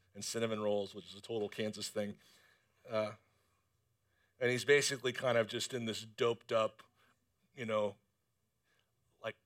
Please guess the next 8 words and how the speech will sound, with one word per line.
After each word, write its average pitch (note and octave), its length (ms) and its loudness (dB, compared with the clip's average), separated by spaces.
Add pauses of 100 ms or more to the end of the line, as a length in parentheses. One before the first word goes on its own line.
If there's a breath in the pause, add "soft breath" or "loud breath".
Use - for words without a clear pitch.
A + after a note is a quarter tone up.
carb A#2+ 540 6 (580)
bliss. - 580 -2 (1600)
And A#2 140 -14 (1120)
what G3 200 2
if - 220 4 (100)
he D3+ 180 -6
forgets B2+ 600 0
that A#2+ 180 -4